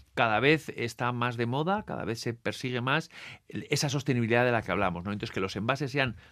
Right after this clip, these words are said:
totalmente retornables, que no tengamos la necesidad de, de picar un recipiente para luego volverlo a hacer y que, y que sean envases un poquito más grandes para que el transporte también sea muchísimo más cómodo.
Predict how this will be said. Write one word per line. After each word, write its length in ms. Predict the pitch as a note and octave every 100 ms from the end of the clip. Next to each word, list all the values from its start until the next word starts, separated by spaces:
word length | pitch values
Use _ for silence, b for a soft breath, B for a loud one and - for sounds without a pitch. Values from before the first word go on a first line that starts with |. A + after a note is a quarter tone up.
| _
totalmente 520 | A#2 B2+ D#3 E3 C#3+
retornables, 600 | A#2+ A#2 F#2 G#2 C3+ F#3
que 120 | - G#2
no 100 | G#2
tengamos 480 | G2+ A2+ A#2 A2 B B B
la 140 | A2+
necesidad 580 | A#2 A2 G#2+ A#2 A#2+ C3
de, 260 | A#2 A2 G2 B B
de 180 | G#2+ A#2+
picar 400 | A#2+ A#2 C3+ C3+
un 100 | B2+
recipiente 540 | B2 B2 A#2 C3 B2
para 160 | A#2 A2+
luego 180 | A#2+ A2+
volverlo 380 | A2+ A2+ A2 G#2+
a 20 |
hacer 320 | - C#3+ F3+ B B B -
y 160 | E3 A#2+
que, 680 | - C3+ A#2+ A2+ G#2+ G#2 -
y 80 |
que 100 | A#2
sean 160 | G#2+ G2
envases 320 | F#2+ G2+ G#2
un 80 | G#2
poquito 260 | G#2 G#2+ G#2+
más 120 | A2
grandes 220 | A#2 C3
para 160 | B2+ G#2+
que 80 | G#2+
el 80 |
transporte 400 | G2 F#2+ A2+ A2
también 200 | A#2+ A2+
sea 120 | A#2+ A#2
muchísimo 360 | G2+ A2+ A2+
más 140 | F2+ -
cómodo. 320 | A#2+ G#2+